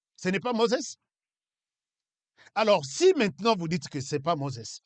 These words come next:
nous, nous sommes les consommateurs de cette information. Nous sommes des Congolais. Nos services de renseignement nous disent que il s'agit d'un monsieur arrêté,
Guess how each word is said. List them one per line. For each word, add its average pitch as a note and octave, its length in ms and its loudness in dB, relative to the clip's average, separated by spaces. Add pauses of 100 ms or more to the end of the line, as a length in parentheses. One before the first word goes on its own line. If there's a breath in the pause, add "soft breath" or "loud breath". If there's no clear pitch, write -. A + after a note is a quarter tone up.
(320 soft breath)
nous, A3+ 160 2
nous A#3 120 4
sommes A#3+ 220 0
les F#3+ 80 2
consommateurs F3 600 -4
de C#3+ 60 -8
cette C#3 200 -8
information. A#2+ 580 -8 (600 soft breath)
Nous F3+ 140 2
sommes A3 220 2
des D#3 100 0
Congolais. A#2+ 420 -6 (440)
Nos G3 300 2
services G#3+ 580 0
de F3 140 -4
renseignement E3+ 520 -2
nous E3 100 -6
disent D#3+ 240 -6
que F3 180 0 (440 soft breath)
il F3+ 180 -2
s'agit E3+ 400 -4 (300)
d'un A3 100 4
monsieur F3 340 -4
arrêté, D3 440 -4